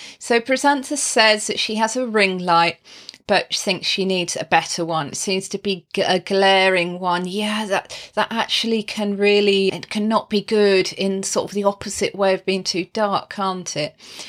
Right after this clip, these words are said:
Yeah, so there are some really good ring lights, and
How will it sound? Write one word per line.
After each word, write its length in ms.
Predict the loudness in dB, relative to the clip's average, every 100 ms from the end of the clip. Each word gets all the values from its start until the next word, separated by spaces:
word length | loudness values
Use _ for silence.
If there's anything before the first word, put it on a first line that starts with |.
| -16 -20 -18 -2
Yeah, 260 | 2 4
so 520 | 2 0 2 2 0 -6 _ _ _ 0
there 260 | 4 6
are 220 | 6 4
some 300 | 0 -4 -6
really 500 | -2 2 4 4 2
good 380 | 2 2 2 -2
ring 280 | -2 -2 -2
lights, 520 | -2 0 0 -2 -4 -2
and 200 | -4